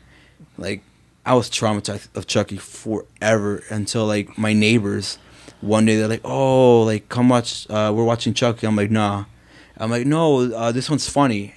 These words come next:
And I think it was, like, either Bride or Seed. I can't remember which one it was.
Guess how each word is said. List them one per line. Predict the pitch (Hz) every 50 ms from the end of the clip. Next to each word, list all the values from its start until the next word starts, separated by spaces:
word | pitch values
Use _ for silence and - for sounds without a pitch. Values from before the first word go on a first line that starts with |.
| -
And | - 107
I | 113
think | 113 - 131 131
it | 127
was, | 117 107
like, | 110 104 101 - _ _ _ _ _ _ _ _ -
either | 139 135 135 127
Bride | 117 113 131 131 139 127
or | 110
Seed. | - - 120 107
I | 104
can't | 98 -
remember | 123 117 113 113 110
which | 104 - -
one | 107 101
it | 101
was. | 98 101 98 101 101 - -